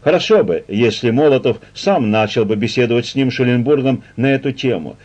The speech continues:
Или, может быть, я, Деканозов, получив санкцию здесь, в Москве, сделаю соответствующее предложение в Берлине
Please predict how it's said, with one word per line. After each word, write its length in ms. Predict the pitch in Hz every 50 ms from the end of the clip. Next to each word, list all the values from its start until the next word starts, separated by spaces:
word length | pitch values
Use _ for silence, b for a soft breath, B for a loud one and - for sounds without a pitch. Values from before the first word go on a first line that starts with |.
| b b
Или, 180 | 151 170 180 180
может 280 | 185 196 185 156 165
быть, 200 | 156 175 160 -
я, 320 | 131 123 123 104 90 78 -
Деканозов, 640 | - 104 123 - 156 170 165 143 113 90 - 69 69 - b b b b
получив 380 | - 123 123 110 - 131 117 -
санкцию 480 | - 143 135 131 113 - 131 123 120
здесь, 220 | 117 110 135 123 -
в 40 |
Москве, 440 | 117 117 113 107 - 143 151 156 135 B B B B
сделаю 400 | - 95 117 185 190 180 175 156
соответствующее 640 | - - 143 139 - 180 175 175 - 156 - - 135
предложение 560 | 147 147 139 147 139 120 165 165 156 156 147
в 20 |
Берлине 540 | 131 151 156 143 151 160 160 151 151 135 B